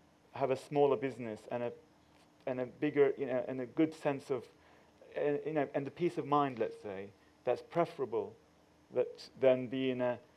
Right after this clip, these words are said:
to be a lot wealthier and, you know, sell more, but then constantly feel that you are being tested. And I am feeling pressurized already as an independent.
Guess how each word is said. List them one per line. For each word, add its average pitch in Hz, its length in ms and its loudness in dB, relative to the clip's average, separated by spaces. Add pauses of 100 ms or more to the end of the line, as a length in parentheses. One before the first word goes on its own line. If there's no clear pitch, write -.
(140)
to - 100 -8
be 131 200 4
a 127 80 10
lot 127 240 6
wealthier 147 500 8
and, 113 160 -2 (240)
you 127 100 -4
know, 123 120 2
sell 151 280 10
more, 123 200 4
but 120 160 6
then 135 160 2
constantly 156 560 -6
feel 113 440 0 (360)
that 117 200 2
you 123 280 -6
are 117 220 6
being 120 240 -4
tested. - 440 -8 (680)
And 131 200 6
I 139 160 10
am 165 300 4
feeling 127 480 -2 (260)
pressurized 117 580 4
already 113 540 4 (160)
as 120 160 2
an 117 80 -6
independent. 113 600 -4